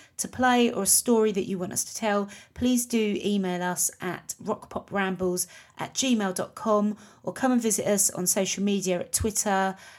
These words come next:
at Bug Eye Band and on Facebook as Bug Eye Music. Uh, yeah, so that's, that's about it. What are you doing for the rest of the day, Grace?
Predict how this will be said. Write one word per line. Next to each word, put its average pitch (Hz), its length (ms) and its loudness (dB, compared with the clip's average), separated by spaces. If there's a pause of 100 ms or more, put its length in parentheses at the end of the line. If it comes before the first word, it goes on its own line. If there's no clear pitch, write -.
(140)
at - 200 -4
Bug 214 200 4
Eye 202 140 4
Band 226 520 2
and - 100 -2
on 196 60 2
Facebook 226 720 0
as 190 160 -2
Bug 208 260 -4
Eye 190 320 0
Music. 196 760 -2 (480)
Uh, 185 260 -2
yeah, 320 300 -6 (160)
so 240 500 -4
that's, - 560 -6
that's - 220 -8
about 254 260 -2
it. 359 160 0
What 247 120 0
are - 20 0
you 277 100 -2
doing 285 180 -4
for 269 80 -8
the 240 80 -4
rest 208 200 -4
of 185 60 -8
the 196 60 -4
day, 170 100 -6
Grace? 165 420 -10